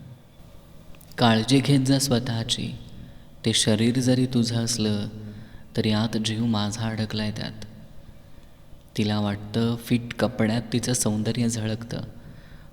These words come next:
भ्रम तिचा हा सारा, खरं तर जग तिच्या झाकल्या कपड्यातले सारे अवयव ओळखतं. एक तूच व्यक्ती आहेस, जिथं सैरभैर धावणारं माझं मन थोडा वेळ तरी शांत होतं. आबोला धरलाय त्यानं जगाशी.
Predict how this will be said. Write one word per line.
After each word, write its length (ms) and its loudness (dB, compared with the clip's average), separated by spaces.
भ्रम 300 2
तिचा 220 2
हा 160 2
सारा, 360 2
खरं 160 -2
तर 180 0
जग 160 0
तिच्या 300 0
झाकल्या 480 -2
कपड्यातले 680 -2
सारे 460 2
अवयव 280 2
ओळखतं. 540 -2
एक 260 0
तूच 220 2
व्यक्ती 340 2
आहेस, 520 0
जिथं 340 0
सैरभैर 720 2
धावणारं 440 0
माझं 360 0
मन 300 2
थोडा 300 2
वेळ 260 2
तरी 180 -2
शांत 420 -2
होतं. 360 -4
आबोला 360 2
धरलाय 440 0
त्यानं 300 0
जगाशी. 520 -4